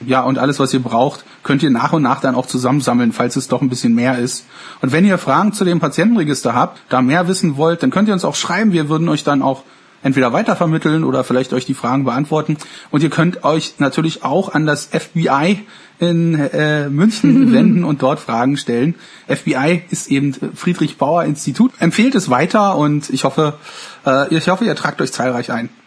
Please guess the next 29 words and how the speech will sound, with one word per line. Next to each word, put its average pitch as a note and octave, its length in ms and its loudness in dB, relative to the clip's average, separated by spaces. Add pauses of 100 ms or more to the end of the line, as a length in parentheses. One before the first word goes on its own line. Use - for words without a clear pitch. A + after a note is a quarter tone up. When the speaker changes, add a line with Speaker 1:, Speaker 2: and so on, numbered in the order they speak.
Speaker 2:
Eine B3 280 0
Sache C#4 440 -2
fällt G#3+ 400 -2
mir A3+ 80 2
noch G#3 180 0
ein, E3+ 400 0
für - 280 -4
alle, A#3 260 0
die A3+ 200 2
die A3 200 0
F G3 180 -2
S A3 160 -8
H A3 120 0
D G#3+ 180 0
zwei G#3 500 -2
haben. E3 640 -2 (180)
Das - 220 -8
sind A#3 160 2
ja A#3+ 380 2
prozentual G3+ 720 0
gesehen G#3+ 760 0
wenige, B3 540 0 (260)
aber A3 400 0 (400)
die A3 140 2
haben B3 120 2
ja B3 120 2
keinen A3+ 360 0
genetischen G#3+ 760 2
Befund G3 640 -2